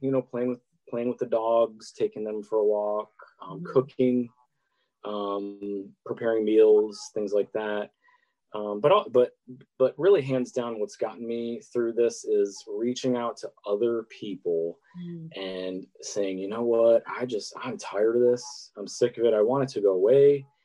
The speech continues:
Speaker 1: Can I
Speaker 2: Mm.
Speaker 1: just, I would love to just go see a movie without having to worry about it." Or,
Speaker 2: Mm.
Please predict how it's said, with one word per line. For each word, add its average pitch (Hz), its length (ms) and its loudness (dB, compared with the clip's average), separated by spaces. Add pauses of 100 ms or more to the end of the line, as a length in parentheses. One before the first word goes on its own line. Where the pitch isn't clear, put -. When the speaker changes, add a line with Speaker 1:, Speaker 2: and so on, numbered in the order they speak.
(260)
Speaker 1:
Can 156 120 -6
I 160 60 -4
Speaker 2:
Mm. 151 60 -4
Speaker 1:
just, 139 260 -8
I 117 80 -10
would 113 120 -6
love 120 240 0
to 123 40 -6
just 117 160 -6
go 120 80 -2
see 110 200 -6
a 95 40 -4
movie 110 480 -2
without 104 240 -2
having 92 160 -4
to 85 80 -10
worry 104 300 0
about 104 340 -2
it." 104 300 0
Or, 87 300 -20
Speaker 2:
Mm. - 40 -20